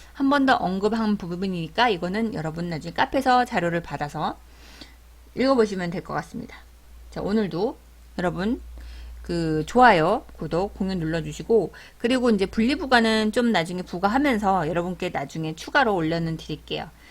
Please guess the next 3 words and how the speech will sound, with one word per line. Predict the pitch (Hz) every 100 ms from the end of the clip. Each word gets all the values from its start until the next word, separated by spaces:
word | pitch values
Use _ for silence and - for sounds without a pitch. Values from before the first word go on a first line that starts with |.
| - - -
그리고 | 202 202 214 226 220
여기서 | 185 175 233 233 226 220 214 214 190 185 185 180
이제 | 170 165 160